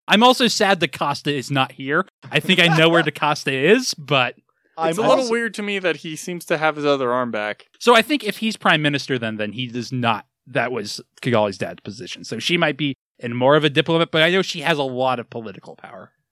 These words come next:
Speaker 2: Okay. Also, why are Maru and Waltfeld just, like, hanging out
Speaker 3: Well,
Speaker 2: in this
Speaker 3: I mean,
Speaker 2: place
Speaker 3: it makes
Speaker 2: together?
Speaker 3: well, it makes a certain amount of sense. They're both people who are like, "This is a warship from Zaft. Let's go take a look."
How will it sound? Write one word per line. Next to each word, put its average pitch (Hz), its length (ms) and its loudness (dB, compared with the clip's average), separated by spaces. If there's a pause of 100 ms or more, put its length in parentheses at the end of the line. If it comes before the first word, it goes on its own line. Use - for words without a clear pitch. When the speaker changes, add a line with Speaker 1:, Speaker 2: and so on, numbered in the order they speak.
(100)
Speaker 2:
Okay. 98 300 0 (100)
Also, 233 720 6 (260)
why 220 460 6
are 269 180 8
Maru 196 600 6
and 147 140 6
Waltfeld 160 580 6
just, 170 240 0
like, 127 220 6
hanging 131 560 -2
out 226 520 2 (240)
Speaker 3:
Well, 156 320 6
Speaker 2:
in 208 60 8
this 202 80 6
Speaker 3:
I 196 60 4
mean, 147 160 -2
Speaker 2:
place 170 260 4 (100)
Speaker 3:
it 165 60 -12
makes 170 100 4 (220)
Speaker 2:
together? 82 320 -8 (180)
Speaker 3:
well, 170 120 0
it 165 60 0
makes 175 220 -2
a 147 100 -2
certain 131 360 -4
amount 123 240 -2
of 110 100 -6
sense. 113 640 -2
They're 127 140 4
both 127 400 2
people 131 340 2
who 135 60 0
are 127 180 4
like, 120 400 2 (240)
"This 120 220 -4
is 139 100 -2
a 151 80 4
warship 196 540 2
from 151 180 -10
Zaft. 139 440 0 (100)
Let's 117 220 -10
go 131 160 -4
take 143 260 -6
a 147 60 0
look." 147 400 -2